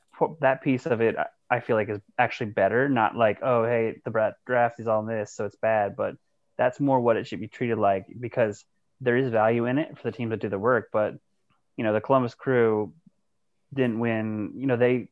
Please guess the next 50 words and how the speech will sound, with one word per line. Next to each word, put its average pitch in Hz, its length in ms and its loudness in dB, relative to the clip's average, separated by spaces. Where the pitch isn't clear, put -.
they 135 100 2
played, 123 440 0
for 127 100 0
example, 120 500 -2
like, 107 240 -4
you 131 80 -10
know, 127 100 0
Aidan 127 220 2
Morris 131 540 2
started 117 400 0
in 107 100 -6
M 107 140 -4
L 101 100 -2
S 101 100 -8
Cup, 147 280 -4
and 110 60 -6
he 113 60 -6
was 101 80 -6
a 101 60 -6
homegrown 123 440 -2
signing 95 460 -8
as 104 100 -10
a 104 60 -8
rookie, 98 420 -10
right? 113 280 -4
He - 80 -6
wasn't 123 240 0
a 107 60 -4
draft, 113 340 -2
and, 131 280 -2
you 139 80 0
know, 127 60 0
part 131 200 2
of 113 60 0
it's - 100 -12
the 113 80 0
homegrown 127 460 -2
rules, 123 420 -2
the 107 60 -10
way 117 100 2
rosters 117 380 2
are 110 60 -2
put 107 140 -10
together 123 420 0
for - 100 -10
teams 113 260 -8
that 104 100 -6
have 101 200 -2
academies. 123 640 -2
Like, 95 220 -4